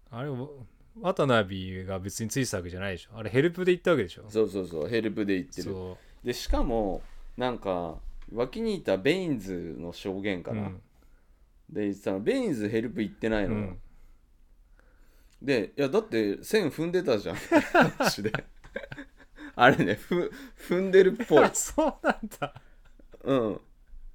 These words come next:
Speaker 2: よーくあれすると、もしかしたらかかってないかもしんないけど、
Speaker 1: うん。
Speaker 2: かかとが浮いてたかもしれないけど、
Speaker 1: うん。
Speaker 2: あの、確実にそのかかとは線の上だからね。
Speaker 1: <laughs>
Speaker 2: つま先もちょっと触れたんじゃないのって感じがあって。で、ベインズはなんか、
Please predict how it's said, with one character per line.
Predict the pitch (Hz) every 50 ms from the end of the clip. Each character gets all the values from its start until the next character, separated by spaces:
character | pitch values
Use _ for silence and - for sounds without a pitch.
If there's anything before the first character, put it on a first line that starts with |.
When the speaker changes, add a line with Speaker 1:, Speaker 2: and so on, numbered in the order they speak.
| - - - - - - - - - - - - - _ - - - - - -
Speaker 2:
よ | 127 131 113 - - - 185 214
ー | 214 -
く | - 220 214 202
あ | 202
れ | 202 214
す | 214 - 220
る | 202
と、 | 202 196
も | 214 254 302
し | 302 -
か | - - - 311
し | - -
た | 262 254
ら | 269 262 240 214 - - - -
か | - - 233 226
か | - 247
っ | - -
て | - - - 226
な | 214 220 214 214
い | 214
か | - - - 311
も | 254 254 269
し | - - 202
ん | 202
な | 196 202 190
い | 165
け | - -
ど、 | 160 160 143 113 -
Speaker 1:
う |
ん。 | -
Speaker 2:
か | - -
か | - - 196
と | 202 220 208
が | 190 170
浮 | 165 175
い | 185 196
て | - -
た | 208 160
か | 156 139
も | 120 113
し | - 131
れ | 123 127
な | 135 131
い | 127 117
け | 110 107
ど、 | - 104 101 90 -
Speaker 1:
う | -
ん。 | - - -
Speaker 2:
あ | -
の、 | 143 143
確 | - - 226 240 226 - 277 269
実 | 254 262 262 262 - - 247 247
に | 247 254 226 151 104 -
そ | - - 151
の | 147
か | 147 - 190 -
か | - 214
と | 214 - -
は | 190
線 | - - 196 185
の | 143 113
上 | 107 135 139 143 147 147
だ | 151 147
か | 113 95
ら | 76 -
ね。 | - - - - - - - - - - - - - - - - - - - - - - - - - - - -
Speaker 1:
<laughs> | 160 160
Speaker 2:
つ | - -
ま | 170 175 185 202
先 | 214 - 214 208 214 208
も | 208 208
ち | 214 -
ょ | 233 226
っ | 226 - -
と | - 190 185 185 185 214
触 | 214 196
れ | 190 208 208
た | - 262
ん | 247
じ | 233 240
ゃ | 233
な | 247
い | 247
の | 254 262
っ | 277
て | - -
感 | - 233 - 107
じ | 113
が | 104 104
あ |
っ | 110
て。 | - - - 92 101
で、 | 127 156
ベ | 156 175 202 220 226
イ | 220
ン | 196
ズ | 208
は | 226 - 175 127
な | 117 120
ん | 120 104
か、 | - 87 90 90 85 - -